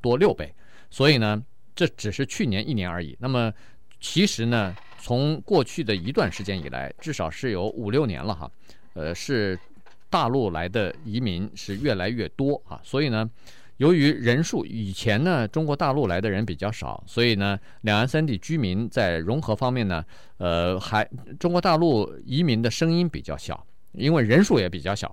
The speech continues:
哈。但是人数多了以后呢，慢慢的这个矛盾和冲突呢，实际上也慢慢的显现出来了。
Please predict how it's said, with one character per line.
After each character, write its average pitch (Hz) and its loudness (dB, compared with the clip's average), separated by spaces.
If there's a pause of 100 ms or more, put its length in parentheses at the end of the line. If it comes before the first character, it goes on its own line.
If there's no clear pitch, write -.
哈。 - -12 (360)
但 147 6
是 - -2 (240)
人 123 6
数 175 4
多 190 6
了 160 4
以 69 -2
后 135 0
呢， 73 -2
慢 131 4
慢 110 4
的 71 -2
这 95 -2
个 73 -2 (260)
矛 95 2
盾 120 0
和 80 -4
冲 151 -2
突 131 -2
呢， 85 -2
实 - -4
际 107 -2
上 85 -2
也 71 -6
慢 104 0
慢 90 -2
的 78 -4
显 64 -8
现 101 -4
出 104 -6
来 71 -4
了。 90 -4